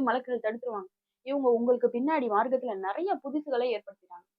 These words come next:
இவங்களுக்கு நீங்க தண்ணி கொடுக்க முடியாது" அப்படின்னு சொல்லுவாங்க. சுப்ஹானல்லாஹ், எவ்வளவு மோசமான நிலை. நம்ம இஸ்லாம்னு தான் நினைச்சு ஃபாலோ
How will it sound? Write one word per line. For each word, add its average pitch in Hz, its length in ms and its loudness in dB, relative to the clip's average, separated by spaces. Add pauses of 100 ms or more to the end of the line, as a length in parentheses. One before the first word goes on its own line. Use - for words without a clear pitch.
(140)
இவங்களுக்கு 359 360 2
நீங்க 294 180 2
தண்ணி 359 160 4
கொடுக்க 302 280 2
முடியாது" 294 360 6
அப்படின்னு 208 280 -10
சொல்லுவாங்க. 185 280 -16 (600)
சுப்ஹானல்லாஹ், 202 480 -4 (260)
எவ்வளவு 226 480 0 (100)
மோசமான 233 380 -4 (120)
நிலை. 180 160 -6 (880)
நம்ம 220 220 -4
இஸ்லாம்னு 285 420 0
தான் 254 100 0
நினைச்சு 220 240 -6
ஃபாலோ 208 180 0